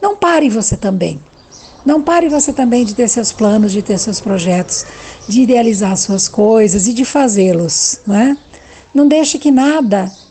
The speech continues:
interrompa o que você sonhou pra você e o que você quer preparar pra sua vida. Não se desanime.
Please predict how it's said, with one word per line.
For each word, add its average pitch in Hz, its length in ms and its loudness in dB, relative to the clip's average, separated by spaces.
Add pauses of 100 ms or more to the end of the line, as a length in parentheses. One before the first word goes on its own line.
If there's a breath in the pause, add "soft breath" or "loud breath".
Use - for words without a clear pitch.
interrompa 233 580 2
o - 20 -8
que 233 100 -10
você 226 280 -4
sonhou 214 340 0
pra 214 140 -4
você 208 440 0
e 220 40 2
o 208 60 -2
que 220 80 -6
você 214 200 -4
quer 220 160 -6
preparar 196 460 -4
pra 180 140 -8
sua 196 260 0
vida. 170 480 -4 (680 loud breath)
Não 277 220 2
se 285 160 -2
desanime. 247 760 0